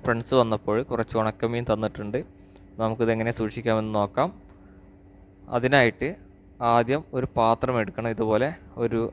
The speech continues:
അടപ്പുള്ള പാത്രം. നന്നായി വെയിൽ കൊള്ളിക്കാൻ കഴിയുകയാണെങ്കിൽ മീനൊന്ന്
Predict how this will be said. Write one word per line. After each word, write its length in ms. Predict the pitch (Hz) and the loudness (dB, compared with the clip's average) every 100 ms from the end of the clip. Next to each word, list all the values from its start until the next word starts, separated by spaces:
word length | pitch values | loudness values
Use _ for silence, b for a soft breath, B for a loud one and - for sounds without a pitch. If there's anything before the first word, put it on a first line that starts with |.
| - | -2
അടപ്പുള്ള 460 | 120 110 - 127 117 87 | 0 0 0 0 2 2
പാത്രം. 280 | 101 - - - - - - B B B B B B - - | -2 -4 -12 -14 -20 -20 -20 B B B B B B -20 -14
നന്നായി 400 | 131 127 131 143 165 - - 143 | -8 0 4 4 0 -6 -6 2
വെയിൽ 200 | 127 131 151 | 4 6 6
കൊള്ളിക്കാൻ 320 | 139 135 139 135 | 4 2 2 2
കഴിയുകയാണെങ്കിൽ 600 | 123 123 127 120 117 127 120 | 2 4 2 2 -2 -2 -2
മീനൊന്ന് 320 | 117 123 | 0 0